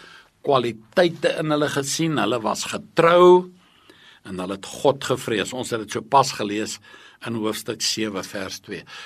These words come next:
Kyk maar na al die leiers in die Bybel, manne of vroue. Dink aan Abraham. Sy getrouheid aan die Here het hom iets gekos. Dit, dat hy moes 'n offer bring. Esther,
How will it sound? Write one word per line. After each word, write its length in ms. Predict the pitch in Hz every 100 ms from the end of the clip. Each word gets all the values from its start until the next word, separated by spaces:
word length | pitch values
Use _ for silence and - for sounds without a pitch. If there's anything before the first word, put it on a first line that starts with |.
| -
Kyk 220 | - 254
maar 100 | 285
na 120 | 247 220
al 120 | 202
die 120 | 208
leiers 540 | 143 117 135 147 135 123
in 80 |
die 100 | 123
Bybel, 520 | 104 95 107 104 87 - _ _ _
manne 360 | 110 104 151 214
of 260 | 208 185 -
vroue. 320 | 123 90 76 - _ _ _ _ _
Dink 180 | 147 160
aan 140 | 214 214
Abraham. 640 | 165 175 156 110 85 - _ - - -
Sy 240 | - 233
getrouheid 580 | 220 220 185 185 196 196
aan 160 | 170
die 80 | 151
Here 260 | 131 147 151
het 140 | 120 117
hom 160 | 135
iets 220 | 151 139 -
gekos. 680 | 80 - 82 - - - _ _ _ _ _ -
Dit, 160 | 135
dat 200 | 135 120 -
hy 100 | 123
moes 220 | 143 139
'n 80 | 120
offer 300 | 160 180 151
bring. 300 | 101 90 - _ _ _
Esther, 500 | 190 214 214 - 104